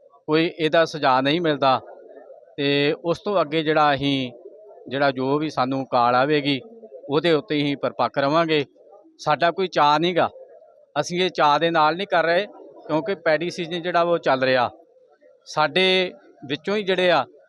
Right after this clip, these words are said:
ਸਾਡੇ ਹੀ ਮੁਲਾਜ਼ਮ ਆ, ਸਾਡੇ ਹੀ ਲੋਕ ਆ, ਅਸੀਂ ਉਹਨਾਂ ਨੂੰ ਸਪਲਾਈ ਜਿਹੜੀ ਆ, ਬਹਾਲੀ ਦੇਣੀ ਚਾਹੁੰਦੇ ਆ, ਪਰ ਅਸੀਂ ਮਜਬੂਰਨ ਹੋ ਕੇ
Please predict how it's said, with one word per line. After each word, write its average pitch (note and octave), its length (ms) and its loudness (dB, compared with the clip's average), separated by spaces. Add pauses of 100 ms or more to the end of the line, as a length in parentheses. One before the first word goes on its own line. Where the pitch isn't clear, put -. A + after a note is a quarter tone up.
(360)
ਸਾਡੇ D#3 360 0
ਹੀ G#3 80 4
ਮੁਲਾਜ਼ਮ E3+ 440 0
ਆ, F3+ 120 2
ਸਾਡੇ C#3+ 340 -2
ਹੀ F#3+ 100 0
ਲੋਕ D#3 360 -2
ਆ, C#3 160 2 (480)
ਅਸੀਂ F3 220 -2
ਉਹਨਾਂ F3 220 0
ਨੂੰ F3 120 -2
ਸਪਲਾਈ C#3+ 400 -2
ਜਿਹੜੀ D#3+ 260 -4
ਆ, D#3 80 4
ਬਹਾਲੀ C#3+ 460 -2
ਦੇਣੀ C#3+ 240 -4
ਚਾਹੁੰਦੇ D#3 360 -2
ਆ, C#3 100 -2 (560)
ਪਰ F3+ 260 2
ਅਸੀਂ G3 260 -4
ਮਜਬੂਰਨ E3+ 520 -2
ਹੋ F3+ 220 -2
ਕੇ C#3+ 260 -2